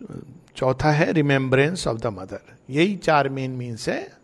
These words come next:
सतत मां का स्मरण। और ये बात supramental के बारे में कि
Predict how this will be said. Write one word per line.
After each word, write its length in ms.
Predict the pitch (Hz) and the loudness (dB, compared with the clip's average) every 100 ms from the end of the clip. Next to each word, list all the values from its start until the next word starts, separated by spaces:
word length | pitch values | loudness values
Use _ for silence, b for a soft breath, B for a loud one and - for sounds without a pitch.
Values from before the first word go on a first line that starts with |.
| _ | _
सतत 420 | - 135 147 143 | -8 -4 -4 -4
मां 140 | 139 120 | -6 -4
का 200 | - 80 | -4 -6
स्मरण। 380 | - - - - _ _ _ _ _ _ _ _ _ _ _ _ _ - 92 - - _ _ _ _ _ _ _ _ _ _ _ _ _ _ _ b b b b b b _ _ _ _ _ - | -6 -12 -14 -16 _ _ _ _ _ _ _ _ _ _ _ _ _ -20 -20 -20 -20 _ _ _ _ _ _ _ _ _ _ _ _ _ _ _ b b b b b b _ _ _ _ _ -2
और 260 | 131 120 | 0 2
ये 140 | 113 127 | 2 2
बात 240 | 123 127 | 4 2
supramental 560 | - 127 135 131 127 131 | 0 -2 -2 0 -2 -2
के 140 | 135 | -2
बारे 260 | 120 120 127 | 2 2 2
में 220 | 147 233 | -2 -4
कि 300 | - 170 156 | -2 0 0